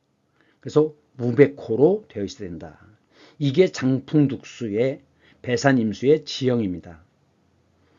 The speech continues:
그래서 이곳이 이제 명당이고, 그리고 이제 그 경복궁의 이 자리는 봉황이 알을 품은 형체다, 뭐 이런 얘기가 있었습니다. 여기서 이제 그 오행의 원리를 잠깐 봐야 되는데,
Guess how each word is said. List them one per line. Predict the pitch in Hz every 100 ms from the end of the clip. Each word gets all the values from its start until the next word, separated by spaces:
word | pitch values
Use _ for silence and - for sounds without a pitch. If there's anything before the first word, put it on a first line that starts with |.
| _ -
그래서 | 135 151 180 _ _ _
이곳이 | 147 139 147 147 202
이제 | 143 131 95 - _ -
명당이고, | 120 131 127 135 123 95 95 143 - - -
그리고 | - 139 170
이제 | 151 143 - _
그 | 135 113 110 113 151 _ _ _ _ -
경복궁의 | 143 170 180 196 196 147
이 |
자리는 | 139 117 113 95 - 139 107 127 - _ _ -
봉황이 | 151 160 165 175
알을 | 110 123 139
품은 | - 151 139
형체다, | 160 147 117 110
뭐 | 101 127
이런 | 151 165
얘기가 | 131 110 135
있었습니다. | 95 95 98 82 87 _ _ _ _ _ _ _ - -
여기서 | 160 165 214
이제 | 180
그 | 147 151 147 123 117 _
오행의 | 120 139 151 202 220 226
원리를 | 139 131 147
잠깐 | 104 127 107
봐야 | 98 98
되는데, | 95 95 104 85 82 131